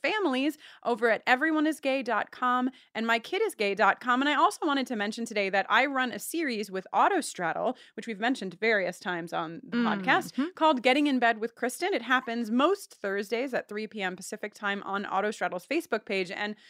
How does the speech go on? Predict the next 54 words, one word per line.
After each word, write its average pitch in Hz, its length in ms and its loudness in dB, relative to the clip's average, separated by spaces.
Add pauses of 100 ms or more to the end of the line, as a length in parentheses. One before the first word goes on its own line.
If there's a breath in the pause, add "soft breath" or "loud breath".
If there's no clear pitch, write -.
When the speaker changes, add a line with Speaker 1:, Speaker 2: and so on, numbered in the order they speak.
(200 soft breath)
Speaker 1:
it's - 160 -4
a 381 140 2
series 370 340 4
where 294 120 4
I 262 140 6
give 247 240 2
advice. 330 640 0 (220 soft breath)
It's - 120 -12
also 294 240 0
a 320 60 0
series 277 320 -4
where 277 80 0
I 277 60 2
have 262 120 -2
some 240 160 -6
really 277 220 0
fun 247 360 -2
guests. 233 480 -4
I've 196 140 -2
had 175 260 -6 (180)
Tegan 320 680 2
Quinn 339 420 2
from 302 140 -4
Tegan 247 260 -6
and 233 120 -8
Sarah. 320 360 6
I've 320 340 6
had 254 200 -4
Jen 208 280 -4
Richards. 339 760 0 (300 soft breath)
I've 240 260 4
had 226 540 2
Speaker 2:
Jenny 226 200 6
Speaker 1:
Steph 294 100 8
Speaker 2:
Owen 202 200 2
Youngs. 190 340 2
Speaker 1:
I've 339 60 8
had 359 160 10
Jenny 330 280 10
Owen 302 180 12
Youngs. 359 380 10
I've 403 80 4
had 320 140 6
Steph 247 320 0
Beatrice 370 480 0
from 294 160 4
Brooklyn 247 320 2
Nine-Nine, 247 640 4
Speaker 2:
Oh, 359 40 2
Speaker 1:
if 359 60 0
you 339 60 2
Speaker 2:
yeah, 349 60 4
Speaker 1:
watch 330 120 4
Speaker 2:
those - 60 -4